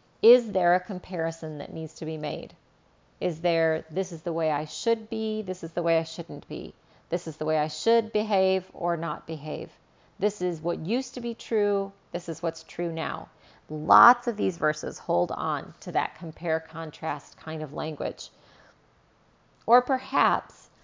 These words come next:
your verse is showing you something about the Spirit of God, because the Holy Spirit comes up over and over and over again in this particular chapter. If you are curious about the Holy Spirit,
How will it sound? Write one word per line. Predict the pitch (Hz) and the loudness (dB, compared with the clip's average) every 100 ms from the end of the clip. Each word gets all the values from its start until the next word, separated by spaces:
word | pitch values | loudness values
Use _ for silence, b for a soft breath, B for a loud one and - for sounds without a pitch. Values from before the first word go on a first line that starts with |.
| b b _ | b b _
your | 190 208 214 | 0 2 4
verse | 180 170 185 - | 4 2 0 -6
is | - 170 | -4 -4
showing | - 190 190 185 | 0 2 4 0
you | 180 170 170 170 175 - _ _ _ _ | -2 -2 -2 -2 -6 -10 _ _ _ _
something | - - 220 269 165 151 151 - | -8 -2 0 0 -2 -4 -6 -8
about | - 156 156 - | 0 2 2 0
the | 196 | -12
Spirit | - - 156 156 | -12 -4 -2 -2
of | 170 | 2
God, | 196 190 156 - _ _ | 4 4 2 -4 _ _
because | 175 190 170 | -10 -4 -2
the | 170 | -2
Holy | 170 190 202 | 0 0 -2
Spirit | - 190 180 | -2 -2 -2
comes | - 170 160 | -2 -6 -2
up | 160 - - _ | -2 -2 -18 _
over | 196 208 214 | 4 4 4
and | 202 | 2
over | 180 170 165 | 0 0 -2
and | 156 | -2
over | 160 165 | -6 -6
again | 160 156 156 | -6 -8 -8
in | 156 | -10
this | 160 | -12
particular | - 160 - 160 165 160 | -10 -10 -8 -8 -6 -6
chapter. | - 147 143 - 147 - _ B B B | -6 -8 -8 -12 -12 -16 _ B B B
If | - 208 | -2 -2
you | 190 262 | -2 0
are | 415 | 0
curious | - - 185 185 208 175 - | -4 -4 0 2 2 0 -2
about | 165 147 147 - - | -4 0 -2 -4 -8
the | 175 | -6
Holy | 165 165 160 | -2 0 -2
Spirit, | 156 - 151 139 | -6 -6 -4 -2